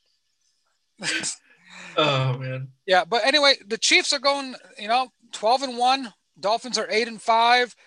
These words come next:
Speaker 1: The playoffs are heating up. The Chiefs look like they're on that quest for the number one seed, and I think they'll get it.
Speaker 2: Impressive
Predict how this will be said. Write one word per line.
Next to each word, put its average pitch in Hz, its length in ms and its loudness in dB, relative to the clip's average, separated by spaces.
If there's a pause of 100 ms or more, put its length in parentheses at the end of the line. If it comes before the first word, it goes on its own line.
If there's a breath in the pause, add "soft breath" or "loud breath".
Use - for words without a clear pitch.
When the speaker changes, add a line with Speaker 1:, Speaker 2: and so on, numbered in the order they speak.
(160 soft breath)
Speaker 1:
The 147 80 -14
playoffs 226 520 2
are 185 40 -8
heating 208 300 -6
up. 233 200 4 (180)
The 175 120 -12
Chiefs - 360 -6
look 226 140 -12
like 226 160 -2
they're 214 220 -2
on 208 140 -4
that 202 280 -4
quest 214 340 -4
for 196 100 -10
the 180 80 -16
number 185 280 -10
one 220 220 -6
seed, 247 420 0
and 151 100 -10
I 151 80 -6
think 214 240 -16
they'll 233 160 -8
get 285 180 -4
it. 240 140 -6 (1400 soft breath)
Speaker 2:
Impressive 165 460 0